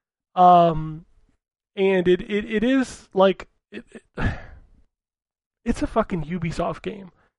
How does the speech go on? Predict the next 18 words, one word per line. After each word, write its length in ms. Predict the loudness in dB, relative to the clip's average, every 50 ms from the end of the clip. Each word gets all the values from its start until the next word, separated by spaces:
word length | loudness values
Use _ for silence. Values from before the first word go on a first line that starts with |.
| _ _ _ _ _ _ _ _ _ _ _ -4
Like, 220 | -4 -2 -2 4
there's 260 | 6 6 6 6 4 2
a 40 |
map, 400 | 0 2 2 2 0 -2 -10 -16 -20 -20 _ _ _ _ _ -6
and 80 | -4
on 160 | -2 0 0
this 160 | 0 -2 2 2
map, 320 | 4 4 4 0 -4 -8 _ _ -4
there 200 | -2 -2 -2 -2
are 80 | -4
six 260 | -6 -8 -8 -10 -6 2
thousand 800 | 4 6 6 6 4 2 -4 -8 -8 -8 -10 -12 -14 -14 -6
dots, 640 | -4 -2 -2 -2 -2 -6 -10 -16 -16 -16 -16 -18 -16 -12
and 180 | -10 -8 -8 -8
you 60 | -8
pick 220 | -4 -4 -4 -4
a 40 | -4
dot, 300 | -4 -2 -2 -2 -2 -4